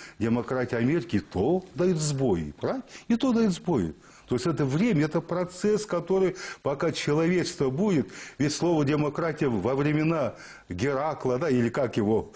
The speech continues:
Аристотеля, во времена Аристотеля появилось это понятие. Демократия. Из латинского слова «демос»,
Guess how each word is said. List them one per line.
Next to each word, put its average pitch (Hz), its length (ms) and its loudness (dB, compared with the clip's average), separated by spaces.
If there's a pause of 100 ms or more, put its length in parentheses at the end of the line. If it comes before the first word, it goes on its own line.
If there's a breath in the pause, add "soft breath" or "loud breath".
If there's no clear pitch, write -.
(220 loud breath)
Аристотеля, 135 680 0
во 104 120 2
времена 135 380 0 (260 loud breath)
Аристотеля 165 720 0
появилось 151 560 0
это 110 180 -2
понятие. 101 580 -4 (400 loud breath)
Демократия. 107 840 -2 (280 loud breath)
Из 110 200 0
латинского 110 680 2
слова 160 420 0 (340 loud breath)
«демос», 147 680 -2